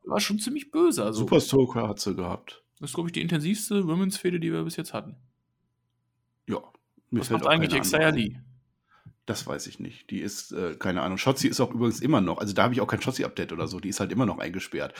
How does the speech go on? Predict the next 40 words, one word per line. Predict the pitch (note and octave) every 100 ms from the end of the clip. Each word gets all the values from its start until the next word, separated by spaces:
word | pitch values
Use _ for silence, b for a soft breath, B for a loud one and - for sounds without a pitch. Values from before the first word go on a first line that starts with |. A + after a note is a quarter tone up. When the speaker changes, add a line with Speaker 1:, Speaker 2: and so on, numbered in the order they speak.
| B B
Speaker 2:
Mal | A#2+
gucken, | - A2
SmackDown | G2+ B2+ D3 C3
ist | C3+ C3+
morgen. | G#2+ B2+
Ich | A#2 -
werd's | A2+ B2+
mir | A2
angucken. | A#2+ - A#2
Ich | A#2+ - -
bin | C#3+
echt | C#3+ C#3+
mal | -
gespannt. | C3+ - E3
Also | A#2 A2
man | G#2+
kann, | A#2 D#3
glaub | B2
ich, | G2+
nicht | G#2
sieben | G2 G2+
Tage | A2+ F#2+ G2+
ohne | G#2+ F2+
Wasser | - D#2
überleben. | E2 D#2+ D#2
Ich | -
hoffe, | - -
die | F2+
hat | E2+
einen | C#2+
Wasseranschluss. | - - - - B2+ - B -
Speaker 1:
Ja, | D3
Speaker 2:
Ansonsten | A#2 D#3 B2+
Speaker 1:
gut. |
Speaker 2:
wird | A2+
das | G#2+
richtig | G2+ - -
übel | F#2
bei | F2+ D#2
SmackDown. | - - C#2